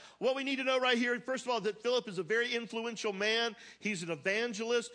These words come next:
He's been casting out demons. He's been healing the sick. And then an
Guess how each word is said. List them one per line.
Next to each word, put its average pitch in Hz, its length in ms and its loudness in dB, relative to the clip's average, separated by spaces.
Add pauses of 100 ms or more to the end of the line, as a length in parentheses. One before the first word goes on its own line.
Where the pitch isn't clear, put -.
(120)
He's 202 160 -4
been 180 140 -8
casting 220 420 -2
out 214 220 -4
demons. 220 420 -4
He's 185 140 -8
been 156 140 -8
healing 233 340 -4
the 185 100 -6
sick. 220 420 0 (320)
And 185 140 2
then 226 200 4
an 196 120 -2